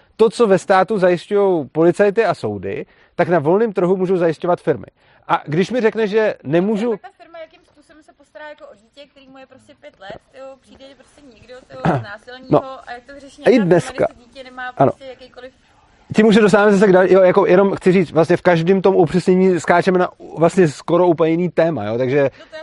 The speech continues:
Speaker 2: já se
Speaker 1: se omlouvám.
Speaker 2: teda k tomu, jako když jsem řekla, že chci pryč ty firmy, tak se snažím dovíst fa-, dovíst fakt jako konkrétně
Speaker 1: Ok.
Speaker 2: ke konkrétnímu tématu.
Speaker 1: Příklad, dobře, tak
Speaker 2: Když se
Speaker 1: dítě.
Speaker 2: dítěti
Speaker 1: Ok.
Speaker 2: děje něco,
Speaker 1: Ok. I dneska
Speaker 2: nebo je jedno, jestli to je dítě, nebo
Speaker 1: Ok.
Speaker 2: prostě kdokoliv,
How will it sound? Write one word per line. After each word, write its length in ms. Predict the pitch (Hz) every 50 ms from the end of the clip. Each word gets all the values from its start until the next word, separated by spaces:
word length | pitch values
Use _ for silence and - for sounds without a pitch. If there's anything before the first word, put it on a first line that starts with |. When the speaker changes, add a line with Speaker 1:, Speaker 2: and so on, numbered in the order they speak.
| - -
Speaker 2:
já 20 |
se 60 | -
Speaker 1:
se 140 | - - 185
omlouvám. 480 | - 170 165 170 180 175 170 170 170 - - _
Speaker 2:
teda 140 | - 294 302
k 80 | - _
tomu, 180 | 285 285 294 294
jako 140 | 285 - 277
když 100 | 262 254
jsem 120 | 311 277
řekla, 180 | 269 285 - 277
že 120 | 269 285
chci 140 | _ _ 294 254 _
pryč 140 | 254 269 _
ty 80 | _ 285
firmy, 220 | _ 277 262 262
tak 100 | 254 262 262
se 60 | 262 240 _
snažím 200 | 285 254 269 277 254
dovíst 240 | 240 262 262 269 262 _ _ -
fa-, 180 | 247 - _
dovíst 260 | 220 247 254 262 _ _
fakt 140 | 277 269 285
jako 140 | 269 - 185
konkrétně 300 | - - 170 147 - -
Speaker 1:
Ok. 80 | 131 131 135 - - - _ _ _ _
Speaker 2:
ke 100 | - - _ -
konkrétnímu 420 | 262 262 - 349 - _ - - -
tématu. 200 | _ - - -
Speaker 1:
Příklad, 280 | 202 202 165 208 185
dobře, 260 | 156 180 165 156 180
tak 140 | 165 170 165
Speaker 2:
Když 60 | 156 143
se 40 | 143
Speaker 1:
dítě. 260 | 131 - 131 107 -
Speaker 2:
dítěti 180 | - - - _ _ _
Speaker 1:
Ok. 180 | - 135 135 - 120 98 - 101 190
Speaker 2:
děje 300 | 240 254 262 262 262 254
něco, 400 | 240 220 196 190 - _ _ 202 185 185 196 214 - _ _ -
Speaker 1:
Ok. 180 | 143 143 - 127 - - _ _ _ _ _
I 80 | 196 214
dneska 420 | 202 196 190 170 - - 160 135
Speaker 2:
nebo 160 | 131 127 285
je 80 | 277 277
jedno, 240 | 269 269 277 - 277
jestli 140 | - _ -
to 60 | 277
je 60 | 262
dítě, 320 | - _ _ _ - 247
nebo 140 | 240 - - 127
Speaker 1:
Ok. 60 | -
Speaker 2:
prostě 220 | 117 - - 285 269
kdokoliv, 300 | - 202 - 233 220 -